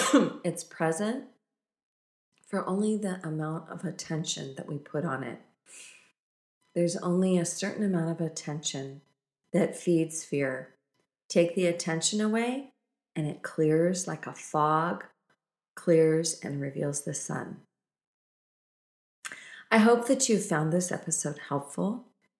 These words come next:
and that you realize that you can create a success mindset by a number of things. But you realize that follow through is really important. Creating your own personal trust fund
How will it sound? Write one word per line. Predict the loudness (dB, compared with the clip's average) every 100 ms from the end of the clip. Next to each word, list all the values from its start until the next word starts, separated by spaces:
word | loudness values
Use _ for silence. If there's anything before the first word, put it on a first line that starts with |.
| _ -2
and | 2 4
that | 4 4
you | 4 6 6 4 0 -8 _ _
realize | 4 6 6 2 -2 -8
that | -8 -6 -8
you |
can | -8 -10
create | -8 0 2 4 2 -2 -4
a |
success | -4 -4 -6 -6 -2 -2 -4 -6
mindset | -4 -4 -6 -8 -8 -10 -8
by | -4 -4 -4 -8 -14 _ _ _ -6
a | -2
number | 2 2 2 2 -2
of | -6
things. | -6 -4 -4 -6 -12 -14 _ _ _ _ _ _ _ _
But | -4 2
you |
realize | 4 4 4 2 0
that | -4
follow | -2 0 2 2
through | 0 -2 -2 -2
is | -4 -6
really | -4 2 4 6 4
important. | 2 -4 -8 -8 -10 -12 -12
Creating | -4 0 2 0
your | 0
own | -4 -6
personal | -4 -2 -2 -2 -4
trust | -4 -6 -6 -8
fund | -8 -10